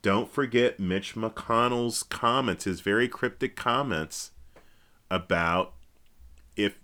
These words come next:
you know, threatening, you know, like, if the Democrats threaten the filibuster,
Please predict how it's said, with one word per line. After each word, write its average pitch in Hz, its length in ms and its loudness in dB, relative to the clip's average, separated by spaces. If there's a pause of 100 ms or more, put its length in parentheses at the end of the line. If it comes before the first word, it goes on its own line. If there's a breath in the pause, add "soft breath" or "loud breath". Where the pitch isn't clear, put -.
(140)
you 104 180 0
know, 92 60 -4 (280)
threatening, 98 380 2
you 104 140 0
know, 82 80 -2
like, 85 300 -4
if 98 180 -2
the 92 100 0
Democrats 95 600 -2
threaten 92 360 -2
the 92 80 -4
filibuster, 92 800 -2